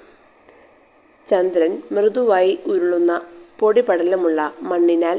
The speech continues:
മൂ-, മൂടപ്പെട്ടിരിക്കുകയാണ്. ചന്ദ്രനിലെ പാറകളെ റിഗോലിത് എന്ന് വിളിക്കപ്പെടുന്നു. ചന്ദ്രൻ ഭൂമിയെ പ്രദക്ഷിണം ചെയ്യുന്നതിനിടയ്ക്ക് ചെറുതായി ചാഞ്ചാടുന്നു. അതുകൊണ്ട്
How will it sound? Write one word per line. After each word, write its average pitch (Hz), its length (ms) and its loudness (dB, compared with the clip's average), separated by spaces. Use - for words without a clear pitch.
മൂ-, 185 220 -6
മൂടപ്പെട്ടിരിക്കുകയാണ്. 175 1160 0
ചന്ദ്രനിലെ 175 640 0
പാറകളെ 170 540 2
റിഗോലിത് 208 600 2
എന്ന് 190 220 0
വിളിക്കപ്പെടുന്നു. 156 760 -2
ചന്ദ്രൻ 180 400 2
ഭൂമിയെ 208 500 4
പ്രദക്ഷിണം 208 680 -4
ചെയ്യുന്നതിനിടയ്ക്ക് 170 880 0
ചെറുതായി 202 480 2
ചാഞ്ചാടുന്നു. 147 760 -6
അതുകൊണ്ട് 196 460 0